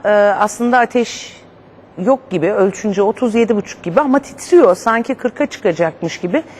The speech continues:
bir titreme eşlik edebiliyor ve özellikle akşam saatlerinde kendilerini çok, ateş hep akşam yükselir. Yani bütün enfeksiyon hastalıklarında ateş varsa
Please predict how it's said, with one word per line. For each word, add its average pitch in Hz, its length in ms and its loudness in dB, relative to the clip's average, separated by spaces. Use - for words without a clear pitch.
bir 240 140 4
titreme 233 600 0
eşlik - 340 -6
edebiliyor 143 540 -2
ve 247 140 6
özellikle 240 600 0
akşam 240 440 -4
saatlerinde 156 840 -2
kendilerini 165 560 0
çok, 170 240 -4
ateş 247 320 0
hep 294 160 0
akşam 147 460 0
yükselir. 131 480 -8
Yani 151 300 -2
bütün 220 200 -8
enfeksiyon 160 540 -4
hastalıklarında 170 720 -2
ateş 196 400 0
varsa 220 440 2